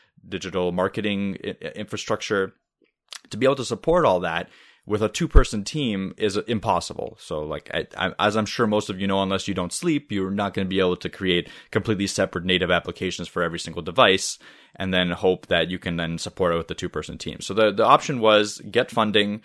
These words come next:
and get, like, you know, a good eight, ten, twelve developer team and then build out the native applications in all the different, uh, languages,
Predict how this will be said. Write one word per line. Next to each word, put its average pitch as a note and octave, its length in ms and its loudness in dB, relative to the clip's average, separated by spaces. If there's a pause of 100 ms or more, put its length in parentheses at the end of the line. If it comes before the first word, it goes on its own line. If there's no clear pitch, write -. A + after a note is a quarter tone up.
(340)
and F2+ 260 -2
get, G2 240 2
like, F#2+ 160 -6
you G#2+ 80 -4
know, F2 240 2
a F2+ 80 0
good F#2 300 0
eight, F#2+ 320 -4
ten, F2+ 340 0
twelve F2 360 -2
developer F2+ 360 -2
team F2 440 -10 (360)
and F#2 180 -6
then F2 120 -2
build F#2 280 0
out F#2 200 2
the G#2 60 -4
native F#2+ 260 0
applications F#2 720 -6
in F2 100 -6
all F2 200 0
the F#2+ 60 -8
different, F2+ 440 -8
uh, F2 360 -2
languages, F2 540 -4